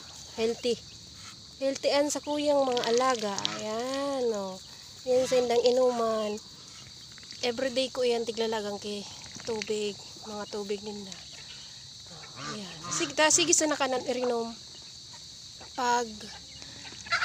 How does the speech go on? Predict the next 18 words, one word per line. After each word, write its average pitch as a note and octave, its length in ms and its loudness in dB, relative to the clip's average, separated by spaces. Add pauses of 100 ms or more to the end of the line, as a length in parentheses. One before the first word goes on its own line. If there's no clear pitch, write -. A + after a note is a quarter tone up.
(280)
pag, A3+ 680 2 (380)
ano, B3+ 200 4 (200)
kulang C4 240 4
sinda A#3+ 240 -2
t-, - 160 -2
sa - 160 0
tubig, G#3+ 400 0 (1800)
nadali A#3+ 320 -2
sinda A3 240 0
magadan. G#3 480 -8 (400)
Kaya, A3 540 -4 (420)
kay B3 160 -4
po A#3+ 160 -2
ninda A3 320 -2
ki G#3 240 -8 (560)
tubig A3+ 320 -4
lang. G3+ 240 -6 (320)
Dapat A3+ 240 -4